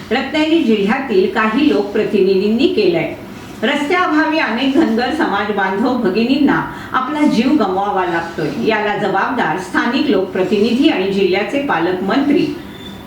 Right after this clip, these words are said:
यांना धरून त्यांच्यावर कायदेशीर गुन्हा नोंद करण्याची तरतूद भारतीय घटनेत असली पाहिजे, तरच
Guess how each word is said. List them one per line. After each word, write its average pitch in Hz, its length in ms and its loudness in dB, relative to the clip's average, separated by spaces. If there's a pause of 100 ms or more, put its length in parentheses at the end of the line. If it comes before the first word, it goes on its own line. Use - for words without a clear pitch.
(120)
यांना 226 340 0
धरून 214 480 0
त्यांच्यावर 214 480 0
कायदेशीर 196 720 2
गुन्हा 247 320 4
नोंद 226 280 0
करण्याची 208 640 0
तरतूद 196 480 0
भारतीय 220 420 0
घटनेत 214 480 0
असली 214 360 -2
पाहिजे, 196 640 0 (100)
तरच 285 500 -2